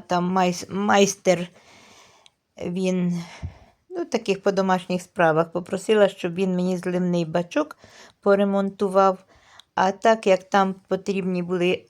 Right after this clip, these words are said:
е, запасні частини, то прийшлось ще і їхати мені по ті запасні частинки. Він мені поремонтував, я купила лампочки для точкового освітлення,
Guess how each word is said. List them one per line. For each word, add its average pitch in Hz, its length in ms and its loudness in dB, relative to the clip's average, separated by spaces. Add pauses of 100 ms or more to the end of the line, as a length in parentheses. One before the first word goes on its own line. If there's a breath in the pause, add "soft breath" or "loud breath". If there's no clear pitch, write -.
(120)
е, 165 180 0
запасні 190 500 -4
частини, 226 580 -2
то 202 140 -2
прийшлось 190 500 -4
ще 185 260 0
і 185 280 -6
їхати 185 460 -4
мені 180 240 -2
по 175 160 -6
ті 175 220 -6
запасні 170 560 -4
частинки. 269 880 -2 (880 loud breath)
Він 202 360 -2
мені 190 260 -2
поремонтував, 185 1300 2 (100)
я 202 180 2
купила 185 560 0
лампочки 180 640 -2
для 175 180 0
точкового 180 880 -2
освітлення, 254 960 -6